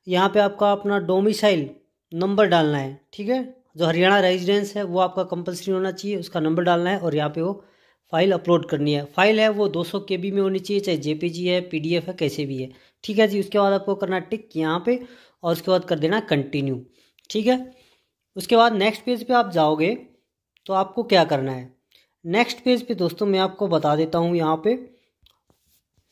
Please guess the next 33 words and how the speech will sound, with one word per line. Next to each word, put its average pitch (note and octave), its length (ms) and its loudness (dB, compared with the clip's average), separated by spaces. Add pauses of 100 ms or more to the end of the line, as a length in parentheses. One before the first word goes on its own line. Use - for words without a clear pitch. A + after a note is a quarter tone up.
(600)
आपकी F3+ 280 2
ये A3+ 160 6
डिटेल G#3+ 320 2
आपकी A3 260 0
कन्फर्म A3+ 380 -2
हो A3+ 120 2
जाएगी, A#3 440 -2 (1600)
ये F3 140 2
डिटेल D3+ 400 0 (420)
मेल G3+ 240 6
आईडी A3+ 240 2
आपको A3 260 0
डालनी A3 320 2
है, B3 140 -2 (280)
बड़े G3 160 0
ध्यान F#3 220 2
से G#3+ 100 -2
डालना G#3+ 300 2
मेल G3+ 220 2
आईडी। G#3+ 300 0 (680)
ठीक G#3+ 140 -6
है, C4+ 260 -4 (320)
उसके F#3+ 280 0
बाद A3+ 320 2 (120)
नीचे F#3+ 280 -4
जो A#3 120 0 (160)
कम्युनिकेशन A3 560 0
डिटेल F3 360 2
है, C#3+ 80 0
कम्युनिकेशन G#3 580 -2
आपका F#3+ 300 0
एड्रेस, F3 560 0 (440)
करंट A3 380 4